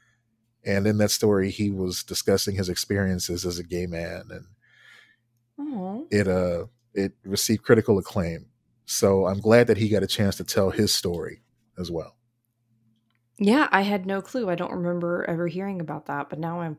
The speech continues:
Speaker 2: I wanna read that and know more about
Speaker 1: Yeah.
Speaker 2: him. Th-, since he, since he decided to share that, you know,
Speaker 1: Yeah, yeah.
Speaker 2: publicly. I'm glad that that was his choice and not something that came out after his death.
Speaker 1: Me too.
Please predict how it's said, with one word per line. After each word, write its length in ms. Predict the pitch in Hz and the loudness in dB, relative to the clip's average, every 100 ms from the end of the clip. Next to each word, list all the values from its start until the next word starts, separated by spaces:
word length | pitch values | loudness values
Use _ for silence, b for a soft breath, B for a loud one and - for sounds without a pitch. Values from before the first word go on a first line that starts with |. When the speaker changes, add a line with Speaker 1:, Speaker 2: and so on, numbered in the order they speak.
| _ | _
Speaker 2:
I 80 | 160 | -10
wanna 220 | 156 160 | -8 -8
read 240 | 156 175 165 | -6 -8 -6
that 300 | - - - | -8 -8 -8
and 260 | 165 175 170 | -10 -10 -10
know 180 | 180 165 | -8 -6
more 220 | 165 170 | -6 -8
about 280 | 160 165 185 | -6 -6 -6
Speaker 1:
Yeah. 80 | - - | -8 -10
Speaker 2:
him. 480 | 170 - 180 185 285 - | -12 -10 -10 -12 -16 -10
Th-, 160 | 190 - | -8 -4
since 240 | 214 202 | -2 -2
he, 220 | 170 151 - | -2 -4 -8
since 260 | - 175 170 | -6 -4 -2
he 100 | 156 | -2
decided 460 | 143 - 135 143 | -2 -2 -2 -2
to 80 | 147 | -6
share 280 | - 147 147 | -4 -2 -2
that, 340 | 143 139 - _ _ _ _ _ _ _ _ _ _ _ _ | -2 -4 -4 _ _ _ _ _ _ _ _ _ _ _ _
you 100 | - | -4
know, 80 | 95 | -2
Speaker 1:
Yeah, 60 | |
yeah. 60 | - - _ | -2 -8 _
Speaker 2:
publicly. 600 | - 170 - - 160 185 - | -6 -4 -4 -4 -8 -6 -4
I'm 120 | 180 | 2
glad 220 | 170 160 | 4 4
that 140 | 170 - | 2 2
that 140 | 165 | 2
was 160 | 156 156 | 2 -2
his 240 | 160 151 | -2 -2
choice 400 | - 147 135 - | -4 -4 -4 -6
and 80 | 131 | -6
not 200 | 135 135 | -6 -6
something 280 | 151 151 147 | -8 -6 -8
that 120 | - | -10
came 180 | - 151 | -10 -8
out 140 | 139 | -6
after 300 | - 143 - | -6 -6 -6
his 180 | 151 147 | -8 -8
death. 380 | 170 165 156 - _ _ _ _ _ _ _ _ _ _ - | -6 -6 -6 -12 _ _ _ _ _ _ _ _ _ _ -4
Speaker 1:
Me 140 | 110 107 | 2 2
too. 280 | - 87 | 2 -2